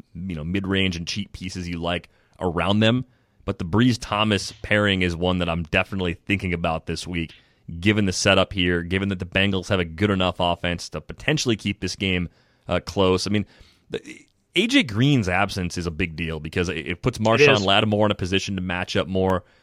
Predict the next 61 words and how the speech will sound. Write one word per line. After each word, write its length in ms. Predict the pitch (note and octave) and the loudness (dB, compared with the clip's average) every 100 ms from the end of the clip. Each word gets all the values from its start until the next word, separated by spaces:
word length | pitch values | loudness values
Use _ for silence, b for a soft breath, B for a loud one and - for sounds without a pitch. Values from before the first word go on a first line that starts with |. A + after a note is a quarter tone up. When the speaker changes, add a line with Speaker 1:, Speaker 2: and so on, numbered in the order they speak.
| - | -8
Speaker 1:
with 160 | F#2+ | -8
Tyler 260 | - F#2 F#2 | -2 0 0
Boyd. 460 | E2 F#2 G#2 G#2 G2+ _ _ - | 0 2 4 2 -2 _ _ -2
And 100 | G#2 | 0
I 60 | |
think 160 | F#2+ C3 | 0 -2
it 80 | - | -6
forces 440 | - A#2 A#2+ A#2 | -2 0 2 -2
the 80 | G2+ | -4
Bengals 420 | F2 G2+ G2+ F#2 - | 2 2 4 0 -2
to 80 | |
rely 320 | G2+ F2 F2 F2+ | -4 0 0 0
a 80 | |
lot 280 | E2 F2+ F#2 | 0 0 0
more 220 | G2 G2 | 2 2
on 200 | F2+ F2 | 2 2
John 340 | E2+ F#2+ F2 D#2 | 0 0 0 -2
Ross 400 | E2+ G2 F2 - | -2 0 -2 -6
than 100 | F#2 | -4
they 80 | E2+ | -4
would 180 | E2 | -4
maybe 200 | E2+ F#2 | -6 -6
want 340 | D2+ D2+ F#2 D#2+ | -6 -6 -6 -4
to 280 | - B2+ B2+ _ - | -4 -2 -4 _ -8
with 140 | G#2+ | -2
him 100 | A#2 | 0
coming 240 | A#2+ B2 | 0 2
off 160 | A#2+ A#2+ | 2 0
a 40 | |
groin 300 | G2+ G#2 A#2 | 0 2 2
injury. 380 | B2 B2+ C3+ D3 - _ _ _ _ _ | 2 0 -2 -4 -10 _ _ _ _ _
So 160 | - | 0
I'm 140 | G#2+ A3+ | 2 4
a 40 | |
little 280 | A#3+ F#3+ C#3 | 6 6 8
worried 200 | A#2 B2 | 6 6
about 120 | A2 | 4
the 80 | G#2 | 0
Bengals 640 | F2 G2+ A2 G#2 F#2+ F2+ - _ _ _ | 0 2 4 4 2 0 -6 _ _ _
collapsing 720 | - G2+ G#2 A#2 - A2+ G#2 - | -4 -2 -2 -4 -2 -2 -2 0
if 200 | A2+ - | 0 4
they 120 | G#2+ | 2
struggle 360 | - - G#2+ G#2+ | 2 0 2 4
to 80 | F#2+ | 4
run 160 | G2 | 4
the 80 | F#2 | 2
ball. 200 | F2+ E2+ | 2 2
You 120 | E2 | 2
mentioned 320 | F#2 A2 A#2 | 0 0 2
earlier 240 | A2+ A2 F#2+ | 2 2 0
the 60 | |
Saints 340 | F2 - G#2+ - | -2 0 0 0
have 60 | |
been 120 | F#2 F2 | -6 -6
so 300 | - A#2+ C3 | -2 0 2
good 160 | C3+ | 2
against 240 | A#2+ G#2+ - | 2 0 -4
the 80 | |
run 240 | F#2 G2 G#2+ | -4 -2 -2
this 220 | F#2+ - | -4 -2
year. 260 | F#2+ F2+ | 0 0